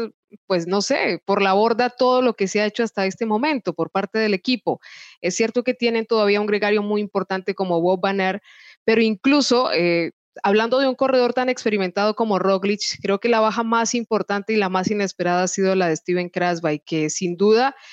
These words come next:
iba a ser un compañero importantísimo en estas etapas de montaña que quedan.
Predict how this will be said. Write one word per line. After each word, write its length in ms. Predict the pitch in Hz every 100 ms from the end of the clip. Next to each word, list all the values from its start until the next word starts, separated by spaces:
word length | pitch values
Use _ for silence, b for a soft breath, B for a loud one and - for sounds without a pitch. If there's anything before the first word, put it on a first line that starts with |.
| B B
iba 120 | 202
a 40 | 208
ser 160 | 226
un 80 | 220
compañero 640 | 220 226 220 202 202 214 -
importantísimo 1040 | 269 285 262 226 220 202 220 214 226 214
en 80 | 190
estas 260 | 185 202 196
etapas 360 | 190 180 196
de 80 | 190
montaña 480 | 190 165 180 185 180
que 160 | 180
quedan. 420 | 175 185 190 208